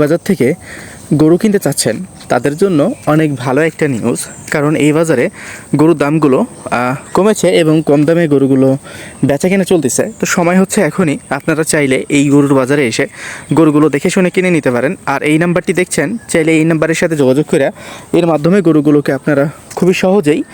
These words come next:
এবং অতি সহজেই এখান থেকে কিনে নিতে পারবেন। কিন্তু এই ভিডিওটিকে সম্পূর্ণ দেখবেন, then আপনারা ডিসিশন নেবেন যে এখানে আসবেন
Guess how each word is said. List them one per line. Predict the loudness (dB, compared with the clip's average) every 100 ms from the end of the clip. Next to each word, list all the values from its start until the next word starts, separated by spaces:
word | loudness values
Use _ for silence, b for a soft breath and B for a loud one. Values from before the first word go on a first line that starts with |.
| B B B
এবং | 0 0
অতি | 0 0
সহজেই | 0 2 2 2
এখান | 0 -2
থেকে | 0 -2
কিনে | 0 0 0
নিতে | 0 0
পারবেন। | 0 -2 -4 -2
কিন্তু | 0 0 -2 B B -2
এই | 0
ভিডিওটিকে | 2 2 2 -2
সম্পূর্ণ | 0 0 0 2 2
দেখবেন, | 0 0 -4 -4 -2
then | 0 0
আপনারা | 0 0 2
ডিসিশন | 0 0 0 0
নেবেন | 0 0
যে | 0
এখানে | 0 0
আসবেন | 0 -2